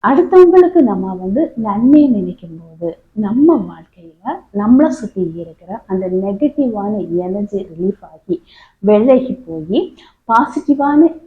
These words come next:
எனர்ஜி நம்மளை வந்து அடையத நம்ம ஃபீல் பண்ண முடியும். இப்படி சின்ன சின்ன சின்ன சின்ன பழக்கங்கள் எல்லாம் அதே மாதிரி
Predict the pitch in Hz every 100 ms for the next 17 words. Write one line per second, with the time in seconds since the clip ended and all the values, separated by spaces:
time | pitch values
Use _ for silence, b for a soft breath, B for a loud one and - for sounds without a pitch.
0 | 185 180 180 175 277 190 180 165 185 190
1 | 214 180 190 175 160 320 349 - 190 208
2 | _ 302 359 370 185 175 175 175 185 185
3 | _ _ _ _ _ - 359 330 381 -
4 | 285 302 330 330 320 320 277 269 269 254
5 | 262 254 202 202 220 208 190 185 185 226
6 | 214 196 - b b b 226 285 277 262
7 | 320